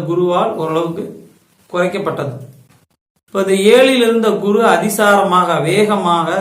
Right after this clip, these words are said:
தனுசுக்குள்ள வந்துட்டார். அப்ப ரிஷப ராசிக்கு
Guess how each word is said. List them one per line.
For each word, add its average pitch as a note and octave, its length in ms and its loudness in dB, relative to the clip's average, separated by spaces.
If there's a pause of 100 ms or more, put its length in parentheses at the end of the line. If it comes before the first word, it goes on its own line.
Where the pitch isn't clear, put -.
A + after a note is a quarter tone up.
(120)
தனுசுக்குள்ள F#3 520 -4
வந்துட்டார். D3+ 380 -6 (640)
அப்ப G3+ 260 -2
ரிஷப A3 240 -2 (140)
ராசிக்கு G3+ 420 2